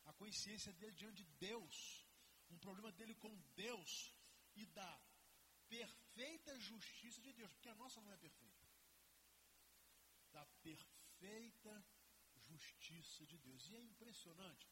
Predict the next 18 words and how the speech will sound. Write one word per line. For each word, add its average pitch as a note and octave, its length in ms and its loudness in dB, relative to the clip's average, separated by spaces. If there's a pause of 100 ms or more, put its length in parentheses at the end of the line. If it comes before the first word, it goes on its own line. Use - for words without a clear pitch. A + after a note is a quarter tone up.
(380)
Eu A#3 100 -4
não A#3 120 -6
sei A3 220 -4
se G#3 80 -10
você G3 160 -10
já G3+ 140 -6
teve G3 160 -8
essa F3+ 100 -6
experiência, E3 580 -2
mas G3 160 -2
se D#4 120 0
você A3 300 -2
teve, C#3+ 380 0 (1900)
quando F#3 180 -2
você F#3 220 -4
sofre F#3+ 340 2
uma F3 120 -4
injustiça D#3+ 640 0